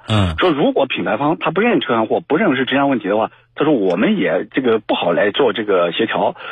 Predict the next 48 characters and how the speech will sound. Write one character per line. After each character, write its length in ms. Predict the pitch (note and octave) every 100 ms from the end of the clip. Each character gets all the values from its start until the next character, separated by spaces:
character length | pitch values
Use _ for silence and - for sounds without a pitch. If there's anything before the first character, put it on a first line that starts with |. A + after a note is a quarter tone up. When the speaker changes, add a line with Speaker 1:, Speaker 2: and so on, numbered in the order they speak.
| - -
Speaker 2:
但 120 | G3
是 80 | G3
最 120 | A3+
后 100 | G#3
呢， 160 | D#3+ C#3+
他 80 | D#3+
们， 120 | E3+
他 160 | - F3+
们 140 | D3
呢， 120 | C#3
这 120 | C3+ C#3
个， 100 | A#2+ A#2+ A#2 A2 G2+ -
呃， 400 | A2+ A2 F#2 - _ _ _ -
这 100 | D3+
个 140 | C3
协 120 | B2+ G3
调 120 | G3+
的 60 |
结 140 | E3 G#3+
果 160 | G2+
是 100 | C3+
什 100 | -
么 80 | A#2
呢？ 180 | G#2+ - - -
说 140 | - F3+
是 160 | E3
愿 260 | D#3+ G#3 D3+
意 140 | D#3
赔 260 | D3+ - G3+
偿 260 | G#3+ A2+ C3
这 140 | E3
个 240 | A2+ G2+
三 240 | - G#3 G#3+
千 140 | A3
八 120 | A3+
百 140 | F#3 A#2
块 160 | F#3
钱 140 | - C#3
的 80 | E3+
这 100 | D#3
个 80 |
手 240 | C3+ B2+ A3
表 220 | B2+ E2+
的 80 | C3+
一 20 |
个 100 | E3
保 260 | - -
养。 100 | B3+